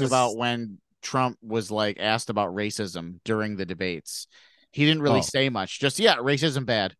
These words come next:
Speaker 2: That's about it. <laughs>
Speaker 3: Right.
Speaker 2: So,
Speaker 1: Yeah.
Speaker 2: like,
Speaker 1: Yeah,
Speaker 3: Yeah.
Speaker 1: when you stand, stand up, stand back, and stand, get ready, be, whatever he
Speaker 3: Stand
Speaker 1: said.
Speaker 3: down.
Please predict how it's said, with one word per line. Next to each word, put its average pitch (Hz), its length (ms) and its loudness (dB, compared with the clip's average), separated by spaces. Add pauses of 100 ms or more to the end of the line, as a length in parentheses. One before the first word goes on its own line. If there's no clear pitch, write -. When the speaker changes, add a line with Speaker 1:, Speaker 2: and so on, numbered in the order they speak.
(100)
Speaker 2:
That's 117 180 -2
about 110 200 4
it. 95 160 -2
<laughs> - 20 -20
Speaker 3:
Right. 107 320 -2
Speaker 2:
So, 117 180 4
Speaker 1:
Yeah. 104 60 4
Speaker 2:
like, 185 180 2 (500)
Speaker 1:
Yeah, 101 200 4
Speaker 3:
Yeah. 101 60 4
Speaker 1:
when 120 140 4
you 123 80 2
stand, 175 360 8
stand 196 280 8
up, 196 220 8
stand 190 280 6
back, 180 280 6
and 147 180 -6
stand, 160 440 0
get 156 140 0
ready, 160 280 6
be, 135 200 0
whatever 98 300 4
he 147 60 4
Speaker 3:
Stand 190 140 4
Speaker 1:
said. 180 80 4
Speaker 3:
down. 180 340 4